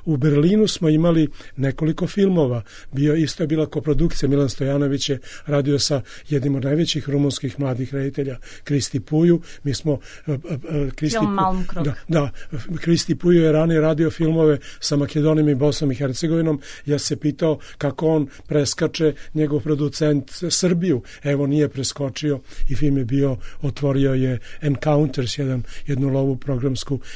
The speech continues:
Speaker 1: liniju u Berlinu. Otac je bio i svi su se pitali zašto taj otac nije u glavnom programu kada je tako kvalitetan, nemačke novine.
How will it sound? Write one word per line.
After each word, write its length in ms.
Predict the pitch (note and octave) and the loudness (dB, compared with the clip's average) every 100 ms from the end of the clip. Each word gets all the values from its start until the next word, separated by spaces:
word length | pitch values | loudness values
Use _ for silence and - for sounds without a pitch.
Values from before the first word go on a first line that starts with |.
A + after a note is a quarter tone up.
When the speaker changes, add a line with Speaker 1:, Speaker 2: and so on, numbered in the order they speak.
| - | -4
Speaker 1:
liniju 280 | C3+ C#3+ C3 | 0 2 2
u 20 | |
Berlinu. 540 | A#2+ B2+ C3+ D#3 F3+ F3 - - - | 0 0 2 4 2 -2 -12 -10 2
Otac 440 | D#3+ E3+ F#3 - | 2 4 2 2
je 120 | F#3 D#3+ | 2 4
bio 360 | E3+ F3 E3+ - - - - - - - | 6 6 6 2 -14 -20 -20 -18 -16 -4
i 80 | D3+ | 0
svi 200 | - F#3 | 2 2
su 80 | - | 4
se 100 | D#3+ | 2
pitali 420 | F3 F#3 E3+ D3+ - - | 2 2 4 2 -2 -8
zašto 400 | C3+ E3 - E3+ | 0 0 0 -2
taj 200 | D#3 E3 | 0 2
otac 420 | D#3+ - D#3+ - | 2 0 -4 -2
nije 300 | E3 E3 D3 - - - | 0 2 2 -2 -12 -8
u 100 | D3 | -8
glavnom 520 | - E3 D3 D#3 D3 | -4 0 2 2 2
programu 520 | D3+ C#3+ C#3+ D3+ C#3+ C3+ - - | 2 0 2 0 0 -2 -6 -2
kada 240 | D3 C#3+ | 2 4
je 220 | C#3+ C#3 - - | 4 2 -2 -4
tako 300 | C#3+ C3 C3+ | -4 -4 -6
kvalitetan, 760 | D3 C#3 C3 C3+ B2+ - B2 D3+ | -4 -2 -2 -2 -4 -4 -8 -4
nemačke 500 | D3+ C#3 C3 - C#3+ | 0 2 0 -2 -4
novine. 400 | B2 A#2+ A2 G#2 | -2 -2 -6 -8